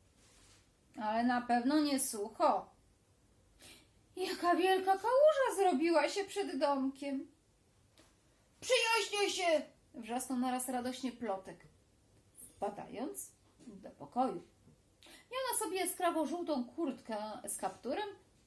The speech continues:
z której kapała woda. "Widziałem kawałek błękitnego nieba." "Ja tam nic nie widzę", burknęła Ola, przyciskając nosek do szyby.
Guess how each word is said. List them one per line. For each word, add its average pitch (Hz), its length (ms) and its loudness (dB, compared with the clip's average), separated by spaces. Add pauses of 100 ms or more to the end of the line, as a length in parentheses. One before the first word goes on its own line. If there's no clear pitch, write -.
z - 160 -10
której 440 440 -6 (400)
kapała 196 600 -6 (300)
woda. - 260 -16 (1400)
"Widziałem 392 540 4
kawałek 392 400 2
błękitnego 359 680 -4
nieba." 359 480 -2 (1900)
"Ja 640 80 6 (100)
tam 539 160 -2 (120)
nic 906 240 -14
nie 605 380 -4
widzę", 440 140 -8 (600)
burknęła 240 920 -4
Ola, 453 280 -2 (360)
przyciskając 392 760 -6
nosek 311 420 -4
do 240 100 -6
szyby. - 400 -12